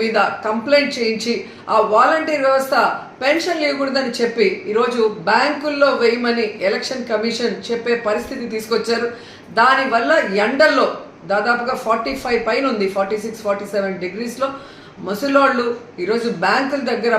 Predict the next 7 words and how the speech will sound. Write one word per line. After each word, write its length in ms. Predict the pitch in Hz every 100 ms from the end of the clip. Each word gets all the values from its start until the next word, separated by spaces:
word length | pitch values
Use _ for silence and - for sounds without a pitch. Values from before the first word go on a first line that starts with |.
| 202
పడికాపులు 500 | 190 233 247 240 226 196
కాస్తుంటే 480 | 202 - 214 208 202 - - -
దాంట్లో 260 | 185 208 202 196
కొంతమంది 440 | 190 196 208 226 233 180
మరణిస్తుంటే 680 | 190 240 233 240 202 214 185 156 - 185
నిజంగా 300 | 233 233 - -
చాలా 260 | 190 202